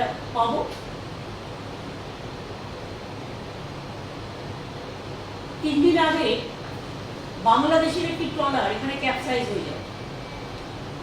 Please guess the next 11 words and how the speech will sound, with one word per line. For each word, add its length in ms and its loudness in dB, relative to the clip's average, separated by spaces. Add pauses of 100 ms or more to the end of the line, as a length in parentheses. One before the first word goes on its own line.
(360)
ইন্ডিয়ান 380 8 (300)
জলে। 260 0 (3000)
আমাদের 260 6 (100)
কোস্টাল 400 4 (320)
গার্ড 260 8 (1080)
তাদের 340 2
কিন্তু 200 0 (180)
চারজনকে 500 2 (100)
উদ্ধার 360 0
করে 160 -4 (1800)
জীবনের 360 0